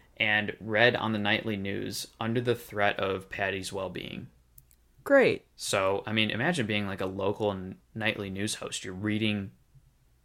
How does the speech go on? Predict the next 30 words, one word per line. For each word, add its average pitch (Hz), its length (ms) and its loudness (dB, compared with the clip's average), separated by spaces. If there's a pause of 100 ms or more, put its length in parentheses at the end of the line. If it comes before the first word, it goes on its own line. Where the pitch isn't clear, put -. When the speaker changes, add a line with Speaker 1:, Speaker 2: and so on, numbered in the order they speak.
(180)
Speaker 1:
direct 104 420 -4
communication 101 760 -4
from - 160 -10
these, 95 380 -6 (260)
I - 40 -10
mean, 98 140 -6
basically 101 400 2
terrorists. 107 720 -2
Speaker 2:
Yeah. 170 400 2 (500)
Speaker 1:
It's - 100 -14
insane. 113 520 -4 (640)
Their 117 120 4
first 170 320 2
demand 104 340 4
was 101 240 0
for - 260 4
the 107 120 4
Hearst 113 360 2
family 131 440 0
to 135 120 -4
give 104 260 2
every 107 420 0
poor 107 340 2
person 123 480 0
in 104 160 -2
California 110 840 0
seventy 113 500 0
dollars 101 500 0
for - 160 -4
food. - 480 -6